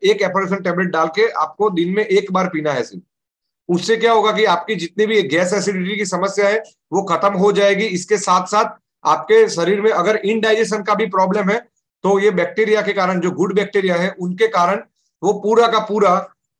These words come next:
आपका डाइ-, digestion का प्रॉब्लम भी solve हो जाएगा और digestion और acidity गैस तीनों समस्या में आपको ये product राहत देगा। ठीक है,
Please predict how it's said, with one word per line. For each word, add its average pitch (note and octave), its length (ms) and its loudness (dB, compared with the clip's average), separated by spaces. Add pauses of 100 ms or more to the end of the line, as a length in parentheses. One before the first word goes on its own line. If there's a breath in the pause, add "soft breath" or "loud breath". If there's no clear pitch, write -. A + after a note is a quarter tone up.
(120)
आपका E3 220 0
डाइ-, E3 340 0
digestion D3+ 480 0
का G#3 80 0
प्रॉब्लम F3+ 360 0
भी G3 140 -6
solve F3+ 240 -2
हो F3+ 60 0
जाएगा E3+ 280 0
और G3+ 200 0
digestion E3+ 480 0
और G3 360 -4
acidity F#3 420 -6
गैस F#3 220 -2
तीनों A3 560 -4 (260)
समस्या G3 420 -2
में G3+ 120 0
आपको A3 500 -2 (480)
ये F3+ 220 4
product F#3 520 -2
राहत D3 200 2
देगा। A#2+ 340 -4 (720)
ठीक F3+ 100 0
है, C4+ 280 -4